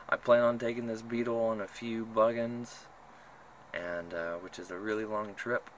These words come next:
So we'll see if we can take Resner and my wife and pack them in this baby. All right. So, like I said, that's what I got going right now. She's still connected. Oh,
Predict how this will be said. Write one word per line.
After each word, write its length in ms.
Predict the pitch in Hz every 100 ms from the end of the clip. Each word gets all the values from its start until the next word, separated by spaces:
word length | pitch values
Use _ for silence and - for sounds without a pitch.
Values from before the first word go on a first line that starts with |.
| - - - - - - - - -
So 160 | -
we'll 160 | 90 95
see 240 | - 107
if 60 | 101 -
we 60 |
can 100 | 98
take 240 | 90 95 -
Resner 580 | 95 95 95 92 95 90
and 160 | 78 76 - - - - - - - - - -
my 80 |
wife 400 | 90 87 85 85 82
and 320 | 80 78 76 - - - - - -
pack 260 | 92 -
them 180 | 98 90
in 160 | 87 82
this 140 | 82
baby. 340 | - 80 82 80 - - - -
All 80 | -
right. 220 | 98 117 - - - - - - - - -
So, 460 | - - 110 107 107 - - - - -
like 140 | 107
I 40 | 120
said, 280 | - 110 107
that's 240 | 123 135 -
what 100 | 135
I 60 |
got 260 | 123 131 113
going 220 | 120 120
right 180 | 107 104
now. 160 | 107 113 -
She's 160 | 127
still 200 | - 139
connected. 560 | 131 135 127 127 - 101 - - - - - - - - - - - - - - - - - - - - - - - - -
Oh, 300 | 196 180